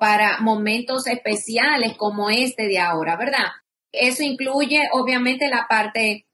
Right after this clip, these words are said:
de higiene, pero incluye también dónde yo voy a ubicar a una persona que venga de fuera, qué distanciamiento debe tener.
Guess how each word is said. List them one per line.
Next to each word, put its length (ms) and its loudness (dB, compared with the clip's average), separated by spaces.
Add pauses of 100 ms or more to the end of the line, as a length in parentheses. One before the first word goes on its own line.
(120)
de 360 2
higiene, 760 2
pero 140 0
incluye 400 -2
también 400 0
dónde 320 -2
yo 140 -2
voy 160 -2
a 60 2
ubicar 480 -2
a 40 -2
una 180 -2
persona 420 -2
que 120 -4
venga 320 0
de 140 -2
fuera, 500 -2
qué 100 -4
distanciamiento 840 -2
debe 240 -2
tener. 680 -2